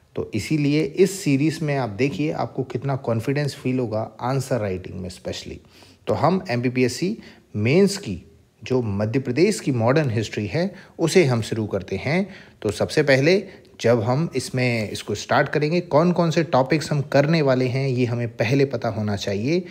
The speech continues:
फिर कैसे थ्री मार्कर लिखे जाते हैं, फ़ाइव मार्कर, इलेवन मार्कर, वो हम हर टॉपिक में देखेंगे। तो यहाँ से हम शुरू करते हैं। जितने टॉपिक्स हैं,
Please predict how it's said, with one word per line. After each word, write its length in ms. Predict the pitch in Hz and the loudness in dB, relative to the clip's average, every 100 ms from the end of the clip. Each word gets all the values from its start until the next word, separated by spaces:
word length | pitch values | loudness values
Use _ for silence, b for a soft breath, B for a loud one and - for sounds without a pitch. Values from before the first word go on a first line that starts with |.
| B B | B B
फिर 200 | 127 - - | -4 -2 2
कैसे 360 | 139 165 175 135 - | 2 4 2 2 0
थ्री 140 | 127 | 0
मार्कर 340 | 123 123 123 165 | 2 0 2 2
लिखे 300 | 127 - 120 | 2 2 0
जाते 280 | 104 - | -2 -4
हैं, 180 | 104 104 | -6 -6
फ़ाइव 320 | 104 127 147 | -6 -2 0
मार्कर, 420 | 147 120 104 117 113 | 0 -4 -4 -6 -6
इलेवन 260 | 113 117 143 | -4 -2 -2
मार्कर, 500 | 123 107 101 107 - 135 | -4 -6 -6 -8 -6 0
वो 80 | 135 | 0
हम 200 | 123 113 | 0 -2
हर 200 | - 165 | 2 2
टॉपिक 380 | 131 110 107 - | 2 -4 -6 -4
में 100 | 101 | -4
देखेंगे। 420 | 92 - 92 - B B B B B | -4 -4 -8 -10 B B B B B
तो 80 | 104 | 2
यहाँ 280 | 117 139 | 4 6
से 100 | 143 | 4
हम 80 | 143 | 2
शुरू 220 | 120 113 | 2 0
करते 280 | 101 98 - | 2 0 0
हैं। 240 | 117 180 185 B B B B | 0 2 0 B B B B
जितने 480 | 104 113 127 165 185 | 0 2 4 6 6
टॉपिक्स 520 | 175 127 120 117 - | 6 2 2 -2 -2
हैं, 260 | 98 101 | -4 -4